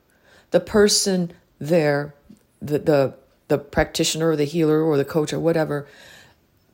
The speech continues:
only after you have gone there yourself can you hold a vibration for a client such that transformation can occur without even a whole lot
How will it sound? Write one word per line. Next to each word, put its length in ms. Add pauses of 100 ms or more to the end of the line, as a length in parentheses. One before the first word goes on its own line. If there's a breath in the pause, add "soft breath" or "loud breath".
(320)
only 540
after 540
you 160
have 260
gone 320
there 160
yourself 920 (720 loud breath)
can 160
you 120
hold 380
a 40
vibration 1040 (920 soft breath)
for 260
a 60
client 720 (580 soft breath)
such 300
that 160
transformation 960
can 180
occur 600 (960 soft breath)
without 320
even 260
a 60
whole 580
lot 400